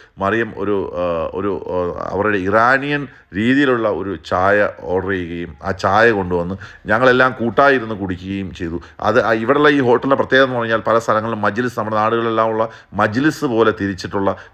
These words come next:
ചെറിയ ചെറിയ ഭാഗങ്ങളിൽ ഇരുന്നിട്ടാണ് ആഹാരം കഴിക്കുക. ഞങ്ങൾ എന്തായാലും ചെല്ലുന്ന സമയത്ത് ഒരുപാട് താമസിച്ചു പോയതുകൊണ്ട് കസ്റ്റമേഴ്സ് ഒന്നും ഒരുപാട് ഉണ്ടായിരുന്നില്ല. ഉള്ള കസ്റ്റമേഴ്സ് തന്നെ അവർ നിന്ന് ആഹാരം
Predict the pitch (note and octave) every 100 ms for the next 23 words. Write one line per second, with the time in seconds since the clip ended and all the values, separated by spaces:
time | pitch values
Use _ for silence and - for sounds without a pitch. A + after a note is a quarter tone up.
0 | - G#2+ A2 C3 A#2 A2 A2 F#2 G2 G2+
1 | A2 G#2 F#2+ F2 F2 F2 E2 E2 G2 F#2+
2 | E2 D#2+ C2 E2 - - F2 G#2+ B2 A#2+
3 | A2+ A#2+ C3+ B2+ A#2+ A#2 A2 G2 B2 C3+
4 | A#2+ G#2+ G#2 G#2+ G2+ G2 G2 F2+ A2+ A#2
5 | A2 G2+ F#2+ F2+ F2+ G#2 F#2 E2+ G2 F#2
6 | D#2+ D#2 - - - F#2+ A#2 A2+ - A2
7 | A2 G2 G#2+ G2+ G2 G2 F#2 F2+ F2+